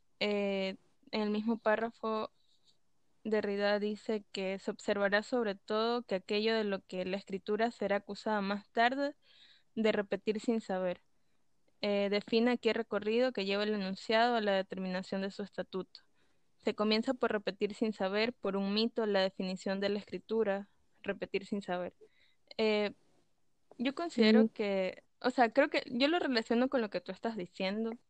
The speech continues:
Speaker 2: Ujú.
Speaker 1: Y
Speaker 2: Sí, es como esa reflexión contemplativa que debería tener el escritor, eh,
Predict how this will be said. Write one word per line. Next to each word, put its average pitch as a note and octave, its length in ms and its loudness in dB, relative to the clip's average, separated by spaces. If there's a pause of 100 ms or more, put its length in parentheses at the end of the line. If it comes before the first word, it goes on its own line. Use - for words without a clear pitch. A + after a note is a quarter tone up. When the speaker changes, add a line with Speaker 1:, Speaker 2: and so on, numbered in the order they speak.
(680)
Speaker 2:
Ujú. B3 460 12 (1300)
Speaker 1:
Y G#3 840 -4
Speaker 2:
Sí, B3+ 340 12 (380)
es - 140 6
como D4+ 220 12
esa D4+ 200 12
reflexión C4+ 600 12
contemplativa B3 840 12
que A#3 120 6
debería G#3+ 420 12
tener A3 360 8
el A#3 160 10
escritor, A3 680 6 (880)
eh, G3 600 8